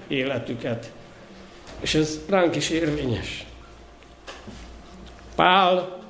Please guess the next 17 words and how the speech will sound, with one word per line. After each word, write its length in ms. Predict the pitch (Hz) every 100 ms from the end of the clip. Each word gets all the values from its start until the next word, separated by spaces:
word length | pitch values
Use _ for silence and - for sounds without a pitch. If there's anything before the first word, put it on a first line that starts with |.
| - -
tájékoztatásának 1300 | 160 165 170 170 170 - 160 151 151 139 160 143 131
a 80 | 123
célja 500 | - 170 165 143 135
a 40 |
helytállás. 920 | 131 143 143 143 135 120 104 - - - - - - - - - - - - - - -
Nekünk 300 | 180 175 185
Krisztus 420 | - 247 - 220
evangéliumához 840 | 208 196 196 180 180 170 156 165 160
méltóan 460 | 190 185 190 151
kell 200 | 147 156
élnünk. 580 | 160 160 143 117 104 - - - - - - - - -
Életünket 1000 | 185 226 220 - 180 175 190 165 - -
nem 220 | 220 180
előre 400 | 202 208 190 180
gyártott 580 | 175 170 165 151 160 117
erkölcsi 640 | 170 175 160 180 151 - 147
normák, 720 | 165 185 170 160 151 143 -